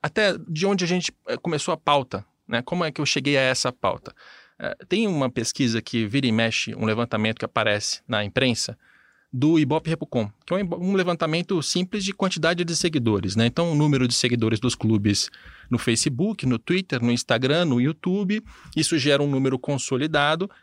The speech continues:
e, e esse levantamento, a cada mês ele é feito e a cada mês ele gera algum tipo de repercussão, né? Na imprensa se fala disso, com aquela coisa meio de ranking, né? O, o pessoal aqui gosta de um ranking. E eu lembro que quando apareceu a última, é,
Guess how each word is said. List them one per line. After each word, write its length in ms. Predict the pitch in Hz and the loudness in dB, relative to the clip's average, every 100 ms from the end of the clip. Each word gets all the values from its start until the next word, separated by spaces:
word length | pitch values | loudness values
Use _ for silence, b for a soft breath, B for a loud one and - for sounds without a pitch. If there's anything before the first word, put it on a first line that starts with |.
| b b - | b b -4
e, 480 | 147 151 151 151 139 | 0 0 0 2 2
e 20 | |
esse 160 | 147 | 2
levantamento, 600 | 165 139 147 139 139 156 175 | 2 0 0 0 0 0 -2
a 80 | |
cada 300 | - 131 131 | 0 0 2
mês 320 | 147 127 151 117 | 2 2 2 0
ele 100 | 127 | -4
é 40 | |
feito 380 | - 151 151 - | -2 -2 -2 -4
e 40 | |
a 40 | - | -2
cada 240 | 160 165 | 0 0
mês 240 | 147 139 | 0 0
ele 140 | 160 175 | 0 0
gera 260 | 131 131 | 2 2
algum 160 | 143 147 | 2 0
tipo 240 | - 135 | -6 -6
de 80 | 143 | -4
repercussão, 640 | 139 - - 147 - 101 - _ - | -2 -2 -4 -6 -4 -4 -6 _ -6
né? 180 | 123 127 | -4 -4
Na 160 | - 123 | -2 -2
imprensa 640 | 123 120 123 127 147 120 - - | 0 0 0 0 2 0 -2 -8
se 200 | - 156 | -4 -2
fala 320 | - 131 135 | 2 2 2
disso, 400 | 110 123 - 165 b b b b b _ | 0 -2 -2 -8 b b b b b _
com 80 | - | -6
aquela 220 | - 233 | 0 0
coisa 240 | - 170 143 | 2 2 4
meio 160 | 151 | 2
de 80 | 131 | 2
ranking, 600 | 98 156 165 139 123 110 | 2 2 4 2 2 0
né? 320 | 127 156 131 | 2 2 2
O, 460 | 117 123 131 143 123 | 0 -2 -2 -2 -4
o 40 | |
pessoal 320 | - 143 - 139 | -6 -4 -2 -2
aqui 160 | - | 0
gosta 260 | 139 143 156 | 0 0 -2
de 120 | 151 | 0
um 60 | 143 | 2
ranking. 440 | 110 98 - 202 B B B - | 2 0 -4 -8 B B B -2
E 60 | 254 | 0
eu 40 | |
lembro 200 | 202 190 | 2 0
que 80 | - | 0
quando 160 | 226 208 | 0 2
apareceu 560 | - 147 135 - 147 | 2 0 2 2 2
a 60 | 127 | 2
última, 680 | 170 190 - 139 113 107 - | 2 0 -2 -2 -2 -2 -6
é, 300 | - 107 107 | -6 -6 -6